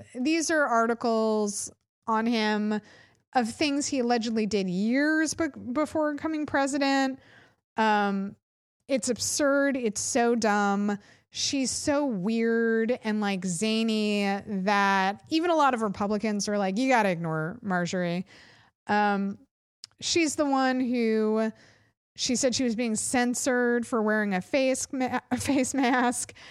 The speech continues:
And then, uh, she even wore a face mask that said "censored" on it, which was very funny 'cause she was speaking on the House floor at the time. And it's like, well, if you're being censored, they're not doing a very good job of it.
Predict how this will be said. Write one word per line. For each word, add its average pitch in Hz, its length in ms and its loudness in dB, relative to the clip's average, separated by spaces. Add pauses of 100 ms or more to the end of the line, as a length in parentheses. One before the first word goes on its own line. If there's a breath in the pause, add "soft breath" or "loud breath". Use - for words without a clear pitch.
(280 loud breath)
And 240 360 0
then, 220 580 0
uh, 190 560 0
she 226 200 -4
even 202 320 0
wore 262 340 4
a 269 100 0
face 277 360 -2
mask 277 640 0 (320 loud breath)
that 202 160 -2
said 170 260 -2
"censored" 285 640 0
on 269 180 2
it, 269 140 0
which 226 160 -4
was 214 140 0
very 240 280 2
funny 214 260 -2
'cause 208 160 -4
she - 140 -2
was 190 160 -2
speaking 208 400 -4
on 190 100 -2
the 190 80 -2
House 180 240 -2
floor 185 280 -2
at 214 100 -4
the 220 60 -4
time. 285 280 0
And 320 100 -2
it's 269 160 -2
like, 247 220 0
well, 277 160 2
if 247 80 -2
you're 392 200 0
being 240 160 -2
censored, 226 560 -2
they're 202 100 0
not 233 260 0
doing 214 240 -2
a 202 60 -2
very 190 240 0
good 180 160 -2
job 180 240 -2
of 160 80 -8
it. 165 180 -6